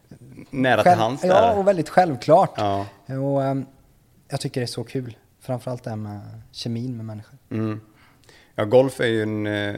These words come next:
Speaker 1: en sport som, eh, jag började ju spela golf för, eh, ett år sedan ungefär.
Speaker 2: Ja.
Speaker 1: Och jag har ju nämnt det förut i podden, eh, rätt många avsnitt där när vi, när jag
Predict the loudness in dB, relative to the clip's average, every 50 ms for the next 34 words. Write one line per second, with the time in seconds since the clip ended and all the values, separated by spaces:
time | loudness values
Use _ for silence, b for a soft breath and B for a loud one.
0 | -10 -10 -10 -10 -10 -8 -8 -10 -10 -8 -8 -8 -8 -6 -6 -8 -8 -8 -8 -10
1 | -10 -10 -12 -14 -16 -18 _ _ _ _ _ _ _ _ _ -18 -16 -16 -14 -14
2 | -14 -12 -4 -2 0 0 0 0 -2 -2 -2 0 0 0 -2 -2 -4 -4 -4 -2
3 | -2 -2 -2 -2 -2 -4 -8 -10 -8 -6 -6 -6 -6 -8 -8 -6 -6 -6 -6 -6
4 | -6 -8 -8 -10 -8 -8 -8 -8 -8 -8 -10 -8 -8 -8 -8 -8 -8 -8 -10 _
5 | -10 -8 -8 -8 -8 -10 B B B _ -4 -2 0 0 2 2 2 0 0 -2
6 | -2 -4 -2 0 2 0 0 0 -4 -4 -6 -4 -6 -6 -6 -4 -6 -4 -4 -6
7 | -6 -6 -6 -6 -8 -8 -10 -10 -10 -6 -4 -2 -2 -2 -2 -2 -2 0 2 2
8 | 2 2 2 -2 -6 -10 -10 -4 -4 -4 -4 -4 -6 -6 -6 -6 -6 -6 -6 -6
9 | -4 -4 -4 -4